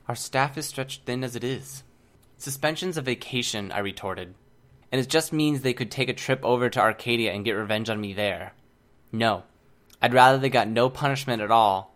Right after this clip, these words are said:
than see them get suspended or expelled." "That's an option," Alan joked. "Shut up, Alan," my dad replied. To the rest of the table he said,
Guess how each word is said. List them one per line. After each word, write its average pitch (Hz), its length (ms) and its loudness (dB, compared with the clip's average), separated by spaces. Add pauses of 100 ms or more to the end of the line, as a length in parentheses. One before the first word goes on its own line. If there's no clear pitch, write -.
than 110 120 -4
see 117 160 -6
them 110 160 -4
get 104 160 -8
suspended 107 500 -4
or 104 140 0
expelled." 95 540 -4 (760)
"That's 139 240 0
an 131 80 0
option," 123 500 2 (340)
Alan 107 320 2
joked. 104 340 -2 (400)
"Shut - 280 -4
up, 110 140 0
Alan," 104 380 0 (260)
my 107 160 -2
dad 104 220 2
replied. 101 540 0 (560)
To 139 100 -2
the 139 80 2
rest 160 260 4
of 156 60 -10
the 160 60 0
table 147 380 0
he 139 120 -2
said, 127 380 -2